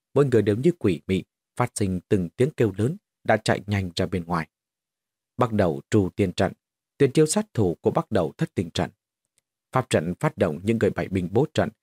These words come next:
sẽ lấy sinh mệnh làm vị dẫn, phát động sát trận, nói trắng ra chính là tự sát. Cục diện này chính là bảy vị đấu vương và một vị đấu hoàng cường giả tự sát. Cục diện như vậy, dù là đấu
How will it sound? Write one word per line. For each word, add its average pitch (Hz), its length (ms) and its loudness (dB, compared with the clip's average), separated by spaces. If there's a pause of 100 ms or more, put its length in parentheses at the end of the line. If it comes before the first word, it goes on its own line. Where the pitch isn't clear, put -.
(220)
sẽ 117 120 2
lấy 139 180 2
sinh 156 300 -2
mệnh 101 200 0
làm 90 340 -4
vị - 200 -2
dẫn, - 240 -4 (360)
phát 113 160 -2
động - 200 -2
sát - 240 -4
trận, 101 160 0 (440)
nói 98 280 0
trắng 135 240 -4
ra 98 320 -4
chính 143 200 0
là 85 60 -4
tự - 220 -2
sát. 170 220 -4 (840)
Cục 127 180 0
diện 120 160 2
này 113 240 2
chính 185 220 0
là 110 180 -2
bảy 95 260 -4
vị 101 100 0
đấu 123 180 -2 (100)
vương 123 200 4 (200)
và 107 100 2
một 98 220 0
vị 110 120 0
đấu 147 160 -2
hoàng 101 240 -2
cường 95 260 -2
giả 92 300 -4
tự - 180 -2
sát. 175 200 -6 (540)
Cục 127 180 0
diện 135 160 0
như 185 180 4
vậy, 98 160 -2 (320)
dù 131 180 2
là 117 80 2
đấu 131 200 -2